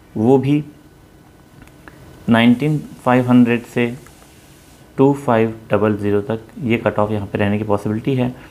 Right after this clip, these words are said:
अगर मैं बात कर लेता हूँ जेएसएस की, तो जेएसएस की मैं कट ऑफ मान के चल रहा हूँ कि लगभग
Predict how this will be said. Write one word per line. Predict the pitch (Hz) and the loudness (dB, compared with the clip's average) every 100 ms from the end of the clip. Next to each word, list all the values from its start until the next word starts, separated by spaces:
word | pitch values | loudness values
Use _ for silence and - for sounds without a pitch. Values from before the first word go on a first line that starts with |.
| - - | -20 -4
अगर | - 143 | 2 4
मैं | 160 143 | 4 2
बात | 143 143 | 0 2
कर | 139 | 0
लेता | 139 139 | 2 0
हूँ | 139 123 | 2 2
जेएसएस | 107 117 127 139 | 0 0 -2 -8
की, | - 127 127 - _ _ - - _ - - - - - - - - - - | -8 -10 -10 -20 _ _ -20 -20 _ -20 -20 -20 -20 -20 -20 -20 -20 -6 -2
तो | |
जेएसएस | 107 123 131 160 | 2 2 2 -2
की | 156 | -2
मैं | 147 | -2
कट | 120 | 0
ऑफ | 127 123 | 0 2
मान | 117 | 2
के | 117 | 0
चल | 120 117 | -2 -2
रहा | 123 127 | 0 2
हूँ | 127 113 120 - - - - | 0 -2 -4 -10 -20 -20 -10
कि | 127 | -4
लगभग | 117 135 131 131 127 | 0 0 0 -2 -2